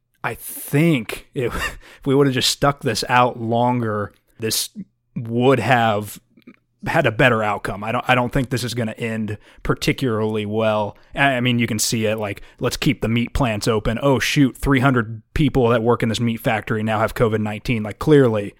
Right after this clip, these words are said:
there's evidence that not social distancing and not, uh, staying at home and all that stuff is gonna have a negative impact. And,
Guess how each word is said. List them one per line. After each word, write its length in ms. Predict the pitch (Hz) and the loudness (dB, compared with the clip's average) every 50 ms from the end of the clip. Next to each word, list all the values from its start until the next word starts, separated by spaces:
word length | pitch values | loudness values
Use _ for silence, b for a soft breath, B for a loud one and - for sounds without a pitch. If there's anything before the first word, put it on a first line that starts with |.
| b b - | b b 0
there's 180 | 131 131 123 143 | 0 2 2 4
evidence 520 | 135 123 117 117 110 110 101 104 - - | 2 2 2 2 0 -2 -2 -4 -6 -4
that 320 | 127 117 107 98 - - - _ - | -4 -2 -4 -4 -6 -10 -14 _ -4
not 440 | - 139 131 117 113 135 135 - - _ _ - 151 _ _ _ - - | 0 2 4 6 6 6 4 4 -2 _ _ -20 -20 _ _ _ -16 -4
social 320 | - - 170 156 - 151 143 | 2 4 4 4 4 2 2
distancing 580 | 131 139 135 - - 135 120 - 143 123 117 | 4 4 2 2 0 -2 0 0 0 0 0
and 180 | 110 101 101 101 | -2 -2 -2 -2
not, 460 | 104 104 110 117 120 120 - - - | -2 0 2 2 0 0 -2 -4 -8
uh, 140 | - 113 110 | -8 -6 -6
staying 340 | - - - 135 127 120 113 | -6 -2 0 0 0 0 -2
at 100 | 110 98 | -2 -2
home 180 | 120 117 110 | -2 -2 -2
and 60 | 110 | -2
all 120 | 107 107 107 | -2 -4 -4
that 100 | 104 - | -4 -6
stuff 240 | - - 131 - - | -6 -6 -6 -6 -6
is 80 | 104 | -8
gonna 160 | - 127 110 | -6 -6 -6
have 220 | 104 107 110 107 107 | -4 -6 -6 -6 -6
a 100 | 104 104 | -6 -6
negative 380 | 107 117 110 104 104 104 98 | -4 -4 -4 -4 -6 -8 -8
impact. 420 | 107 104 101 - 113 104 107 104 - | -8 -8 -8 -6 -8 -8 -8 -10 -10
And, 180 | 113 107 107 | -10 -12 -12